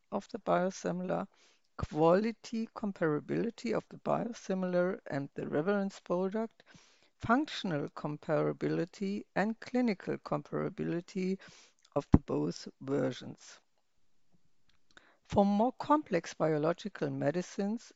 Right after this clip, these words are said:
efficacy, safety, and immunogenicity are demonstrated with comparative clinical studies. However, confirmatory clinical trials with a biosimilar are usually not always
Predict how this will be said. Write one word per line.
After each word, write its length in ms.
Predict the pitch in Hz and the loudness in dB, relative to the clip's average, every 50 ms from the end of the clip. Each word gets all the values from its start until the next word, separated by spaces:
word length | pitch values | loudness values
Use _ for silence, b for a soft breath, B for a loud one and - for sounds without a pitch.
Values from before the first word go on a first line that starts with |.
| _ _ _ _ | _ _ _ _
efficacy, 720 | 160 - - 233 226 - - 220 - - - 220 214 208 | -10 -6 -6 -8 -6 -6 -8 -8 -8 -8 -6 -4 -4 -4
safety, 800 | 208 - - - 170 175 190 - - - - - 185 190 - - _ _ | -6 -8 -2 0 2 2 2 0 -6 -12 -8 -6 -4 -4 -6 -8 _ _
and 300 | 180 185 214 247 277 262 | 2 2 2 2 0 -4
immunogenicity 1500 | - 226 202 196 190 190 190 190 185 180 175 180 185 - _ - - - 160 175 190 202 - - 202 - - - 147 151 - | -4 -2 -2 -2 0 0 -2 0 0 0 -2 -2 -6 -10 _ -14 -8 -6 -6 -6 -6 -6 -8 -12 -12 -12 -8 -6 -6 -6 -2
are 140 | - 147 143 - | 0 -2 -2 0
demonstrated 840 | - 151 165 180 196 196 - - - - 170 170 180 - - 185 185 - _ | -2 -2 -2 0 -2 -2 -2 -4 -2 0 0 -2 -2 -2 -6 -8 -8 -8 _
with 220 | - 151 - - - | -8 -8 -8 -8 -12
comparative 880 | - 156 147 - - - 156 165 185 190 - - - 208 190 - - _ | -10 -10 -10 -10 -4 0 2 2 2 2 0 -6 -6 -6 -6 -6 -10 _
clinical 500 | - - 147 147 156 160 - - - 170 | -6 -4 -4 -2 -4 -6 -8 -10 -12 -12
studies. 640 | - - - - - - - - - - - - - b b b b b b b b b b b b b b b _ | -12 -10 -6 -4 -4 -4 -6 -8 -14 -16 -20 -20 -20 b b b b b b b b b b b b b b b _
However, 760 | - - 180 190 - - - 214 233 208 180 175 185 214 226 - _ _ | 2 4 6 6 6 8 6 6 8 8 6 6 6 2 0 -4 _ _
confirmatory 1120 | - 175 170 165 - - - - 202 214 233 240 226 214 - - - 151 147 147 147 170 175 | -4 -4 -4 -4 -6 -6 0 4 4 4 4 4 0 -2 -6 -4 -2 0 0 0 0 -2 -4
clinical 480 | - - - 156 160 165 - - 170 | -8 -8 -6 -4 -4 -4 -4 -6 -6
trials 640 | - - - - 147 143 143 147 160 175 185 - - | -8 -8 -2 0 2 4 4 4 2 2 -2 -6 -6
with 220 | 185 170 156 - | -6 -6 -4 -6
a 40 | 156 | -10
biosimilar 840 | - - 143 151 156 160 156 - - - 165 165 170 170 170 170 156 - - | 0 2 2 4 4 0 -2 -6 -4 -4 -2 -2 0 0 0 0 0 0 0
are 100 | 147 151 | -2 -2
usually 800 | 156 156 170 202 214 226 220 214 202 190 185 190 185 185 190 196 B B B B B B _ _ _ - | -2 -2 -2 -2 0 0 2 2 2 2 2 2 2 0 0 -2 B B B B B B _ _ _ -2
not 240 | 165 175 190 208 - - - | 4 6 6 6 6 2 2
always 460 | 156 160 170 170 160 156 143 - | 4 6 6 6 4 0 -6 -6